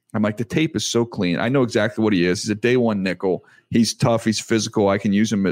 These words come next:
to support in there." And again, instincts, ball skills. And so I'm like, Man, let me just use the Bucky Brooks backyard theory. If we're, if it's Thanksgiving and we're picking teams, I'm gonna take, I'm gonna take Samuel and Molden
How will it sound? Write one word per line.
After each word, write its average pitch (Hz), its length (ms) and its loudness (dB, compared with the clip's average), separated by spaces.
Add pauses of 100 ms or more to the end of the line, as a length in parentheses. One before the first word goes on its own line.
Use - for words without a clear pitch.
to 104 120 -4
support 110 460 0
in 107 140 2
there." 107 260 0 (300)
And 117 140 0
again, 107 280 0
instincts, 117 420 -2
ball 107 240 0
skills. 95 320 -2
And 117 320 -4
so 127 120 0
I'm 117 80 0
like, 110 180 -2
Man, 135 280 0 (760)
let 160 80 2
me 202 80 4
just 156 180 2
use 147 120 4
the 131 80 0
Bucky 139 280 2
Brooks 127 240 2
backyard 104 540 0
theory. 71 320 -2 (1200)
If 117 120 -2
we're, 180 120 2 (120)
if 143 160 2
it's 214 180 -2 (220)
Thanksgiving 160 580 2
and 120 60 2
we're - 60 2
picking 175 300 0
teams, 113 560 0 (600)
I'm 143 120 0
gonna 151 160 2
take, 147 420 -2 (200)
I'm 120 80 -2
gonna 139 100 0
take 151 220 -2
Samuel 147 480 0
and 120 120 -2
Molden 127 360 2